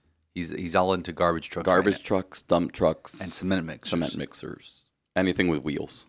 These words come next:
Speaker 2: basically.
Speaker 1: No, but big things with wheels.
Speaker 2: <laughs>
Speaker 1: 'Cause the, the thing is, anything with wheels, if he was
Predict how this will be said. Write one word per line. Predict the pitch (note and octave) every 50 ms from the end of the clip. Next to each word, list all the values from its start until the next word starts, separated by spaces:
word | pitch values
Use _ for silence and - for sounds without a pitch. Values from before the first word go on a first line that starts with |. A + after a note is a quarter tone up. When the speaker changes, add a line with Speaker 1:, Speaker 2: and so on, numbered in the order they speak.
| _ _
Speaker 2:
basically. | - C2+ - - - - - - - - _ - - _ _ G#2
Speaker 1:
No, | A2 G2+
but | E2 F#2+ F#2+ - -
big | - A#2 A2+ -
things | - G#2 F#2+ E2+ D#2
with | D2+ - -
wheels. | E2+ D#2+ D#2 D2 - - - - -
Speaker 2:
<laughs> | _ _
Speaker 1:
'Cause | - - - - - C#3+ - - -
the, | - A2 B2 C3 B2+ A#2 A#2+ -
the | D3+ C3+
thing | D#3 E3+
is, | D#3+ C3 G#2
anything | A#2 G#2 - F2+ A2 C3 D3+ E3+ F#3 F3+
with | E3 B2 G2+
wheels, | A#2+ C3+ D3 C#3 A#2
if | G2+
he | F#2
was | G2+ G2